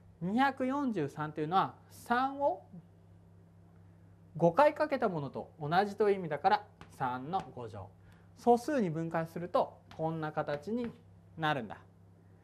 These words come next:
じゃあ今度は、二七七二。これは強敵だね。なかなか手強そうだ。まあ、粉々に違いがあるよね。ということで、二七七二。みんなで分解していこう。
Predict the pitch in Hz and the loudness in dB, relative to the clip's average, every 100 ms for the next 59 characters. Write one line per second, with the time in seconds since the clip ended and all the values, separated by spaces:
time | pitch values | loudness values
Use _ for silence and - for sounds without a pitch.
0 | - - - - - - 190 240 196 233 | -20 -20 -20 -20 -16 -6 4 4 6 6
1 | 196 190 135 - - - 139 190 311 330 | 6 4 4 -6 -20 -10 -2 0 2 0
2 | 320 302 311 277 165 - 127 147 202 202 | -2 -2 -2 0 -2 -6 -8 -4 -2 0
3 | 208 202 151 - - - - - - 269 | 0 0 -2 -8 -20 -20 -20 -16 -4 2
4 | 302 294 285 269 262 262 233 233 208 - | 6 4 4 2 2 2 4 4 2 -6
5 | - - - - - - 147 180 220 - | -20 -20 -20 -20 -20 -14 -6 -2 -2 0
6 | 254 247 247 247 240 220 220 220 185 139 | 0 0 2 4 4 6 6 6 0 -4
7 | - - - 190 190 175 - 196 208 220 | -10 -20 -12 -4 -2 -2 -2 0 0 0
8 | 220 220 214 - 202 208 220 214 220 143 | 0 -2 -2 -2 2 2 4 4 2 -2
9 | 131 135 - - - - - - 254 285 | -4 -8 -18 -20 -20 -20 -20 -4 2 2
10 | 285 277 247 262 170 160 220 240 226 165 | 2 0 2 2 2 0 0 2 0 -2
11 | 131 143 170 156 - - - - - 175 | -4 -4 -4 -6 -8 -18 -20 -20 -20 -14
12 | 185 208 220 214 240 135 139 160 180 180 | -4 0 2 2 0 -4 -4 0 4 2
13 | 180 175 180 147 - | 2 0 4 2 2